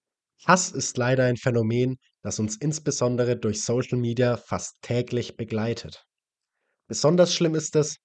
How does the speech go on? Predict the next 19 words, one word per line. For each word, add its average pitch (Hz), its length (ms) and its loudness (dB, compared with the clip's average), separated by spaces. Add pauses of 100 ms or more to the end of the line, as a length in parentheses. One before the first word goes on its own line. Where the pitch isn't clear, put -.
(300)
wenn 131 140 -2
aus - 160 0
dem 95 240 -6
Hass 151 340 0
auch 120 180 -4
Straftaten 104 760 -4
erwachsen. 95 640 -6 (480)
Die 117 80 -4
Rate 139 480 4
der 110 220 -6
Hasskriminalität 123 1000 -2 (200)
steigt - 460 -6
auch 135 260 0
in 135 120 -4
der 123 100 0
Stadt - 280 -6 (300)
seit 92 260 -4
Jahren 110 440 0
an. 82 240 -10